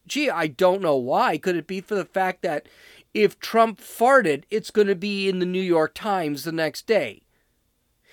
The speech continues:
He kept the operation close to the vest. Here's what Adam, I don't give a shiff, said.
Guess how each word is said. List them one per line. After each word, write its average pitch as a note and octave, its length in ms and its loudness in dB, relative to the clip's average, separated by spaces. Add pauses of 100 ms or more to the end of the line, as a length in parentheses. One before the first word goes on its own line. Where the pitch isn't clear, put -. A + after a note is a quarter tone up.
(160)
He A#3+ 180 -2
kept C4+ 360 -2
the - 180 -16
operation F#3+ 760 -2
close E3+ 420 -6
to F3+ 100 -10
the E3 100 -6
vest. C#3+ 580 -8 (840)
Here's D4+ 400 -2
what A3+ 340 4
Adam, G#3+ 520 2
I F3+ 140 0
don't G3 280 0
give G3+ 220 2
a D3 100 0
shiff, - 500 -6 (380)
said. D3 540 -4